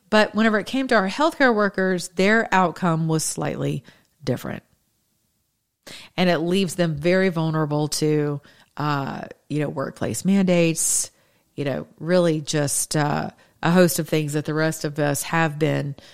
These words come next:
and thought we would continue to be subjected to. Although the Biden administration is saying, "Hey, you know, screw what the Supreme Court said. If you're a business with a hundred plus, uh, employees, you need to do what we said to do," right? And I thought it was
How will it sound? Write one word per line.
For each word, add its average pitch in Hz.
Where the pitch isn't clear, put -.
and 151
thought 156
we 156
would 147
continue 156
to 147
be 139
subjected 139
to. 139
Although 151
the 165
Biden 165
administration 156
is 160
saying, 160
"Hey, 180
you 170
know, 151
screw 277
what 247
the 196
Supreme 185
Court 160
said. 151
If -
you're 185
a 165
business 160
with 160
a 151
hundred 147
plus, 156
uh, 143
employees, 202
you 262
need 269
to 254
do 233
what 233
we 392
said 262
to 202
do," 156
right? 170
And 180
I 175
thought 156
it 139
was 143